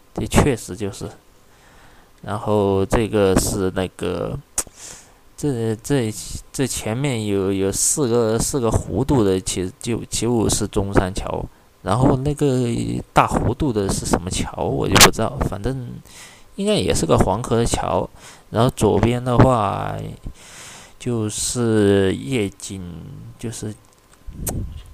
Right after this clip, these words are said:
就是那个京城，就是那个京城关的景区的，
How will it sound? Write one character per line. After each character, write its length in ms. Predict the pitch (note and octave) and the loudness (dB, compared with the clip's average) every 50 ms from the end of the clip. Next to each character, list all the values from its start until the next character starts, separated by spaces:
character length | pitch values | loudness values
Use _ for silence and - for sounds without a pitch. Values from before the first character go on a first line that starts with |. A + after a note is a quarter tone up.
| - - - | -20 -18 -8
就 100 | - A#2+ | -6 -6
是 160 | A2 - A#2+ | -4 -4 -4
那 80 | A2 A2+ | -4 0
个 140 | - A#2 A2+ | 0 0 0
京 300 | - - C3+ C3 C3 B2+ | 0 -2 -2 -2 0 0
城， 480 | - - A2 G#2+ A2 A2 A2+ A#2 A#2 A#2 | 0 0 0 -4 -8 -12 -12 -14 -16 -12
就 140 | - A#2+ A2+ | -10 -10 -10
是 160 | A2+ - A#2+ | -8 -8 -8
那 100 | A#2 A2+ | -10 -8
个 100 | A2+ A#2 | -8 -10
京 240 | A2+ - B2+ A#2+ A#2 | -10 -8 -10 -8 -4
城 200 | A2+ - G#2+ G#2+ A2 | -4 -4 -4 -4 -6
关 360 | - A#2+ A2+ A2+ A2+ A#2 A#2 | -4 -4 -4 -4 -6 -8 -8
的 140 | A2+ A2 G#2 | -8 -8 -8
景 400 | G2 - - G2+ F2+ E2 G2+ G#2+ | -8 -10 -14 -16 -14 -14 -14 -14
区 340 | - - - - A2+ A2 G#2+ | -12 -12 -12 -12 -12 -12 -12
的， 380 | G#2 - G#2 - - - - | -10 -12 -12 -12 -12 -12 -14